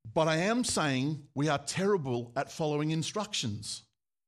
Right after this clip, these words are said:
We are terrible at being obedient. And that means that if we're like our instructions with encouragement or instruction with prayer,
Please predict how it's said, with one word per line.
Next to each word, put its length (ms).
We 120
are 80
terrible 720
at 200
being 200
obedient. 680
And 160
that 180
means 680
that 120
if 140
we're 100
like 400
our 240
instructions 560
with 140
encouragement 560
or 120
instruction 440
with 160
prayer, 280